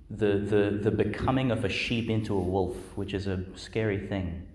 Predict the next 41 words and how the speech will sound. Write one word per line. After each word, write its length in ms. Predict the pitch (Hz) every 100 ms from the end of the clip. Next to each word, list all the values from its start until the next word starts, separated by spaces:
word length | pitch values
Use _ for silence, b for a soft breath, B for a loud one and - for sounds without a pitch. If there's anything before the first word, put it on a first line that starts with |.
| B B B B B
I 60 | 117
think 220 | 135 135
we 120 | 131
all 160 | 110 113
have 120 | 107
to 60 | 101
be 100 | 98
on 120 | 101
the 80 | 90
watch 240 | 95 98
for 120 | -
this. 400 | 92 82 - - - - - - - -
The 120 | 101 101
church 340 | - 120 120
is 160 | 113 101
not 400 | 98 101 92 - - - -
a 80 | 92
pack 400 | - - 98 95
of 200 | 92 -
wolves. 520 | 107 87 82 - - - B B B B - -
It's 200 | 98 -
a 60 | 95
flock 320 | - 107 107
of 120 | 101
sheep. 360 | - 110 - - - - - - b b b b b - - -
Um, 420 | 95 90 85 87
it's 220 | 98 90 -
sheep 480 | - 113 107 -
with 180 | 95 82 - - - -
teeth, 360 | 101 104 107
if 140 | 101 -
you 80 |
like. 240 | 82 87 110 - -
I 120 | 90
mean, 180 | 90 87
we 100 | 90
can 180 | 98 90
defend 380 | 87 - 95 90
ourselves, 600 | 85 - 87 87 87 -
we 120 | 90
can, 440 | 90 87 87 -